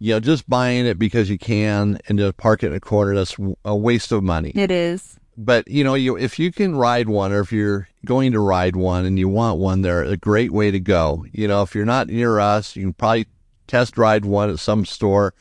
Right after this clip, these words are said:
Speaker 1: I mean, we have a demo bike here so you can actually ride on it and, and
Speaker 2: Mm-hmm.
Speaker 1: get a feel for it 'cause they're not what you think. If you've never ridden one, you have to ride one.
Speaker 2: You do.
Speaker 1: Once you ride one, you're gonna become addicted to it more than likely.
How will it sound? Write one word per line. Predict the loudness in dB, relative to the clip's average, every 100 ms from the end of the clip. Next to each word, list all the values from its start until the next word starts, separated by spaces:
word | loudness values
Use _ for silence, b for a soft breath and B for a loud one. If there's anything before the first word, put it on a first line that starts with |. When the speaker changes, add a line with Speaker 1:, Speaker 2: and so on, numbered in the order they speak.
| b b b b
Speaker 1:
I | -2
mean, | 0 2
we | 2
have | 2 2
a | 2
demo | 2 2 0
bike | 2 2 0 -2
here | -2 -2
so | -2
you | -2 0
can | 0
actually | 0 -2 -4
ride | 0 2 2 0
on | 0 0
it | -2
and, | -4 -2
and | -2 0 0
Speaker 2:
Mm-hmm. | 2 2
Speaker 1:
get | 0 -2
a |
feel | -2 -2 0 0
for | -2 0 0
it | 0
'cause | -4
they're | -2
not | 0 0
what | 0 -2 -2
you | -4
think. | -2 -2 -2 -6
If | -8
you've | -6 -2
never | 0 2
ridden | 0 0
one, | -2 -2
you | -2
have | 0 -2
to | -2
ride | 0 0 0 -2
one. | -6 -4 -2
Speaker 2:
You | 0
do. | 0 0 -2
Speaker 1:
Once | -4 -6 -6
you | -2
ride | 0 0 0
one, | 0 0
you're | 0 0
gonna | 0
become | 0 0 0
addicted | 2 0 0 -4
to | 0 0
it | 0
more | 0 0
than | 0
likely. | 2 0 0 -2 -2